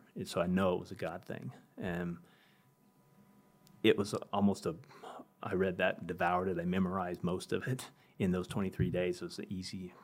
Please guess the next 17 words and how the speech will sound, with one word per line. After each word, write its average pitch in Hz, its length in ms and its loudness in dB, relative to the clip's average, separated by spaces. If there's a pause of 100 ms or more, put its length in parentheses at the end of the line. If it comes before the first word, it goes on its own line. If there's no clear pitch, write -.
read, 92 420 0
but 90 100 0
it 90 40 -2
was - 100 -10
basically, 98 500 0 (300)
whenever 110 420 8
you're 113 160 6
in 107 80 4
times 107 260 4
of 107 60 -6
crisis, - 640 4 (340)
you 104 120 2
have 98 420 2
to, 90 500 0 (1300)
to 104 140 2
take 113 400 2
your, 98 500 0